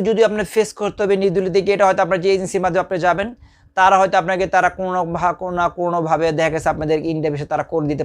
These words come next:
পারবে বা করবে, আপনি গিয়ে এমএস ফেস করতে পারবেন। আহ, সেটা হলো আপনাদের, আহ, স্লোভেনিয়াতে। স্লোভেনিয়ার ভিসা এখন হচ্ছে, এটা আপনারা যেতে পারেন, সেটা আমি বলবো যেটা ভালো এবং বেতন স্যালারি খুবই ভালো। আপনার স্লোভেনিয়াতে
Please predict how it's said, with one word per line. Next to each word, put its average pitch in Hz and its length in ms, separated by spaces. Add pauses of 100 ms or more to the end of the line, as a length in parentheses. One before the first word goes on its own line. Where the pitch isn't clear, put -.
পারবে 151 260
বা 143 40 (120)
করবে, 143 260 (680)
আপনি 156 200
গিয়ে 175 160
এমএস 165 240
ফেস 156 120 (100)
করতে 165 260
পারবেন। 143 240 (500)
আহ, 143 240
সেটা 165 240
হলো 160 180
আপনাদের, 156 340 (160)
আহ, 143 180 (300)
স্লোভেনিয়াতে। 190 640 (420)
স্লোভেনিয়ার 202 680
ভিসা 165 240
এখন 170 200
হচ্ছে, 170 220
এটা 170 140
আপনারা 160 220
যেতে 151 200
পারেন, 143 180 (180)
সেটা 170 200
আমি 156 140
বলবো 151 180
যেটা 139 220
ভালো 139 160
এবং 147 180
বেতন 151 280
স্যালারি 151 300
খুবই 196 240
ভালো। 113 140 (2250)
আপনার 190 300
স্লোভেনিয়াতে 202 460